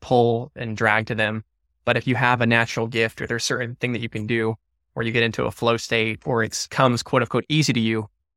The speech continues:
figuring it out how to identify that and then lean into it and then reach the frontier of that. So you're challenging yourself in that thing that's more of a natural talent. I think that's, um,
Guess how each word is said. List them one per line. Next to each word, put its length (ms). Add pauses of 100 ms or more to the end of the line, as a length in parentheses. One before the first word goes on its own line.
(260)
figuring 260
it 100
out 260 (140)
how 240
to 80
identify 440
that 360
and 120
then 220
lean 160
into 320
it 160
and 180
then 200 (100)
reach 240
the 80
frontier 560
of 120
that. 200
So 100
you're 140
challenging 460
yourself 340 (160)
in 180
that 220
thing 220
that's 180
more 120
of 60
a 40
natural 340
talent. 380
I 40
think 200
that's, 340 (640)
um, 400